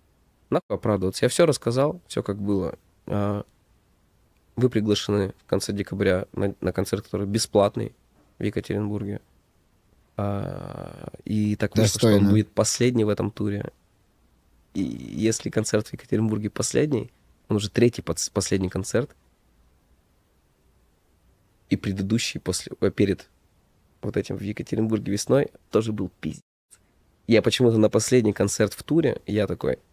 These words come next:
Speaker 1: "Все, пьют все нахуй". И я нажираю, короче, всю команду, блядь. Вот и по-, и про-, происходит пиздец. Почему-то он ве-, вечно падает на Екатеринбург.
Speaker 2: <laughs>
Speaker 1: Я не знаю.
Speaker 2: Блядь, очень интересно, что будет в декабре.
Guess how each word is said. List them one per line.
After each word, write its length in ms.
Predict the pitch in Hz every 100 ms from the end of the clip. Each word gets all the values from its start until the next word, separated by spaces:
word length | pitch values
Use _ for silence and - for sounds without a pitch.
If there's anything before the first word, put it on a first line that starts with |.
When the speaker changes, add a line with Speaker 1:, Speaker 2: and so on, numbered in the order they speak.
| _ _
Speaker 1:
"Все, 440 | - - 143 92 - _ _ _ _
пьют 400 | - 127 143 170 - _
все 380 | - - 127 110
нахуй". 220 | 98 87 _ _ _ _ _ _ _ _ _ -
И 60 |
я 200 | 110 117
нажираю, 500 | 131 120 123 131 120
короче, 360 | - 110 107 -
всю 260 | - - 147
команду, 600 | 160 151 139 120 107 101
блядь. 160 | 95 _
Вот 240 | - 117 -
и 120 | 113
по-, 140 | 110 110
и 180 | 110 110
про-, 220 | - 110
происходит 460 | - 110 - 131
пиздец. 340 | - 110 _ -
Почему-то 300 | - 131 120
он 80 | 110
ве-, 120 | 113
вечно 340 | 107 127 - 107
падает 400 | - 110 98 -
на 40 |
Екатеринбург. 600 | 101 - - 107 107 - _ _ _
Speaker 2:
<laughs> 720 | 156 110 120 - - - - 147
Speaker 1:
Я 180 | 131 143
не 100 | 156
знаю. 320 | 151 147 113 - 190 - 202
Speaker 2:
Блядь, 200 | 190 185 _ - -
очень 380 | 208 202 202 180
интересно, 500 | 170 156 156 127 139
что 200 | - 139
будет 220 | 120 117
в 100 | 113
декабре. 520 | 110 110 107 104 98